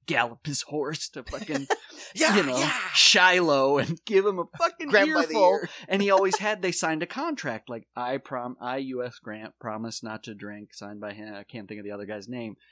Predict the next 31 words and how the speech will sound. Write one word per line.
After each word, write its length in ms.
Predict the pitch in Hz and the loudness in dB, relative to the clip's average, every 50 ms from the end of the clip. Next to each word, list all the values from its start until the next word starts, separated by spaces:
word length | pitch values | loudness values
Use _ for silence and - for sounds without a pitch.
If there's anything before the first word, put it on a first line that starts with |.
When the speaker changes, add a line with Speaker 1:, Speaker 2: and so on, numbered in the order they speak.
| _ _ | _ _
Speaker 1:
He'd 200 | _ 113 131 - _ - | _ -12 -12 -12 _ -12
fucking 360 | 131 - - - 139 139 123 | -14 -12 -10 -8 -8 -8 -6
gallop 440 | 127 120 120 135 135 143 143 - 139 | -6 -6 -6 -4 -4 -4 -6 -2 -2
in, 440 | 135 135 131 135 135 135 139 135 - _ _ _ _ _ | -2 -2 -2 -2 -4 -4 -6 -8 -12 _ _ _ _ _
and, 200 | - 135 131 139 | -10 -6 -4 -2
you 60 | 147 139 | -2 -2
know, 120 | 123 131 | -2 -4
Grant's 460 | 135 131 131 127 131 135 143 139 - - | -6 -6 -6 -6 -4 -4 -6 -8 -8 -10
Speaker 2:
Here's 120 | 165 160 | -10 -8
Speaker 1:
on 160 | - 135 139 147 | -2 -2 0 0
Speaker 2:
the 60 | 156 - | 2 2
Speaker 1:
his 80 | - | 2
high 140 | - 233 277 | 4 4 4
Speaker 2:
paper. 100 | 214 160 | 4 2
Speaker 1:
horse. 240 | 139 143 160 180 - | 2 2 0 0 -2
He's 140 | 180 180 175 | -6 -10 -12
a 60 | 156 | -12
fucking 400 | - - 170 175 - 165 151 139 | -8 -8 -8 -6 -4 -6 -6 -6
general. 400 | 123 131 151 185 208 196 156 139 | -6 -4 -4 -2 -2 -2 -2 -2
He'd 40 | 131 | -2
be 40 | 135 | -2
like, 200 | 131 127 120 _ _ _ _ _ _ _ _ _ - | -4 -4 -6 _ _ _ _ _ _ _ _ _ 0
"Get 340 | 175 165 156 160 - - - - _ _ _ - 143 110 104 | 2 2 2 2 -2 -6 -14 -20 _ _ _ -14 -14 -8 4
down 420 | - 185 160 165 170 170 180 175 160 | 8 10 10 10 10 8 6 4 2
here, 480 | 143 175 180 160 147 135 123 101 - _ _ _ _ _ _ _ _ - - - - | 4 6 6 6 6 6 2 0 -4 _ _ _ _ _ _ _ _ -14 -14 -12 -6
Ulysses." 880 | 131 151 180 165 160 165 139 139 - - 165 151 139 139 139 - - - _ | 0 2 4 4 4 4 2 2 2 2 2 2 2 0 -2 -6 -10 -12 _
Speaker 2:
<laughs> 580 | _ _ _ _ _ _ _ _ _ _ _ | _ _ _ _ _ _ _ _ _ _ _
Speaker 1:
"Whose 220 | - 269 269 - - | 6 6 6 8 6
signature 480 | 254 226 180 202 190 - - 185 175 | 4 4 4 2 0 0 2 2 2
is 80 | 175 151 | 2 2
that? 280 | 156 160 170 190 214 | 0 0 0 0 -2